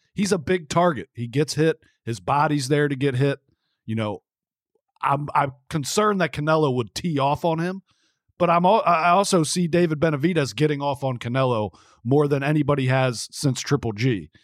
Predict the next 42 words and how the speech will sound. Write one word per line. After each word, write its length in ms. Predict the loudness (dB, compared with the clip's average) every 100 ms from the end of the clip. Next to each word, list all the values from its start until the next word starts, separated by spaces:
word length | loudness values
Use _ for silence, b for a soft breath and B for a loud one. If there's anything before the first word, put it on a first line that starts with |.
| b
And, 220 | -4 -4 -4
and, 200 | -4 -4
and 180 | -6 -2
Benavidez 560 | 0 0 0 0 0 -2
isn't 180 | -2 -2
gonna 160 | -2
get 200 | 0 2
off 200 | 2 2
with 120 | -2 -2
as 100 | -2
many 220 | -2 -2
jabs. 560 | 0 2 2 0 -6 b b -12
He's 140 | -4
gonna 140 | -2
get 140 | 2 2
off 160 | 2 0
with 100 | -4
a 40 |
few 200 | -2 -2
more 160 | 2 0
power 420 | 0 0 0 0
shots 480 | -2 -4 -4 -8 -16 b b b
than, 200 | -2 -2 0
than 240 | 0 0
G 220 | 0 0 0
got 260 | 0 0
off 160 | 0 -2
'cause 120 | -4
he's 100 | -4
a 40 |
better 240 | 0 0 0
counterpuncher, 600 | 0 0 0 -2 -6 -2
quicker 420 | 0 0 -2 -4 b b b
hands. 420 | 0 2 2 -2
And 140 | -2 0
that's 180 | 0 0
what 140 | 0
it 100 | 0
fucking 360 | 0 0 -2 -2
takes 300 | -2 0 -2
right 200 | -2 -2
now. 320 | -6 -6